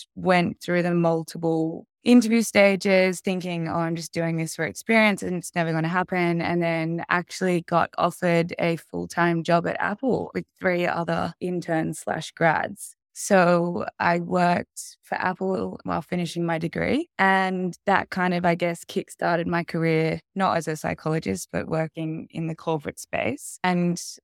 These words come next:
I, I love my time at Apple. I learned a lot. At the end of the twelve months, Apple was on a hiring freeze. So it was the harsh reality of, "Yeah, we love you. If we could offer you a job, we would, but we can't,"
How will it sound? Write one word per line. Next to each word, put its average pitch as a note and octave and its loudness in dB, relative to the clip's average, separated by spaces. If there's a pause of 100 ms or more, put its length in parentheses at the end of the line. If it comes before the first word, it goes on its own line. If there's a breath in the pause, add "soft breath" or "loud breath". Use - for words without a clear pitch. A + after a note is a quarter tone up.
(120)
I, F3 2
I E3+ 2
love E3+ 2
my F3 2
time E3+ -2
at - -2
Apple. G#3 0
I F3+ 2
learned E3 -2
a E3+ -4
lot. E3+ 2 (160)
At G3 0
the F#3 0
end F3 2
of E3+ -6
the E3+ 2
twelve - -4
months, - -6 (320)
Apple E3+ -2
was F3 -2
on E3+ 2
a E3 -4
hiring F3+ 0
freeze. D4+ -2
So - 0
it F#3 4
was F3 0
the E3+ -2
harsh F3 -2
reality E3+ 0
of, E3+ -2
"Yeah, A#3 4
we A3+ 2
love G#3 4
you. G#3 2
If G3+ -6
we G3 0
could - -2
offer - 0
you F#3 2
a F3 0
job, F3 0
we F3+ 0
would, G#3 2
but F#3+ -2
we F3+ -4
can't," G3+ -2